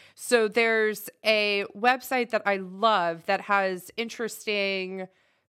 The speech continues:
paragraphs that students can, like, go and pick, like, the subject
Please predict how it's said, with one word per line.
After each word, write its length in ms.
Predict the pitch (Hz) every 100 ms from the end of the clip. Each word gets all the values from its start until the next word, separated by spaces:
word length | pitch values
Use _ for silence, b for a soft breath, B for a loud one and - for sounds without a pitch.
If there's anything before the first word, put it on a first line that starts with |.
| _
paragraphs 760 | 196 233 233 226 180 160 156
that 240 | 196 151 -
students 300 | 220 208 202
can, 100 | 202
like, 160 | 190 180
go 160 | 196
and 100 | 185
pick, 220 | 214 196 180
like, 200 | 170 202
the 80 |
subject 600 | 190 175 170 185 190 -